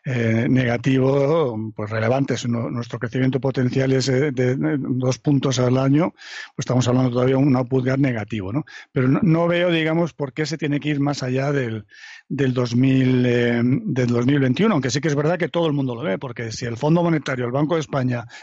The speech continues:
el gobierno, todos dan una tasa de crecimiento más, eh, eh, baja en el veintiuno que en la caída del veinte, eso quiere decir que no ven una recuperación.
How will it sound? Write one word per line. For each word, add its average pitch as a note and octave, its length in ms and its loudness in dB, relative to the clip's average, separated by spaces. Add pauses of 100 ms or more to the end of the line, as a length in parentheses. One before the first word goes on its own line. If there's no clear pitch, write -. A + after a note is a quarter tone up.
el C#3 160 0
gobierno, B2+ 540 0
todos E3 420 -2
dan D3+ 220 -2
una D#3+ 200 -2
tasa D#3+ 260 -4
de D3 100 -4
crecimiento D3+ 640 0
más, D3 580 -2 (500)
eh, D3+ 400 0 (440)
eh, C3+ 40 -2
baja B2+ 440 -2
en C3+ 160 -2
el B2+ 140 0
veintiuno C3+ 560 2
que C3+ 100 -4
en C3 80 0
la B2+ 100 -2
caída D3 380 -2
del D3+ 180 0
veinte, F3 460 -2
eso D3 160 -6
quiere D3 160 -2
decir D3+ 240 -2
que B2+ 100 -2
no D3+ 140 2
ven C#3+ 160 2
una B2 160 0
recuperación. A2 720 -6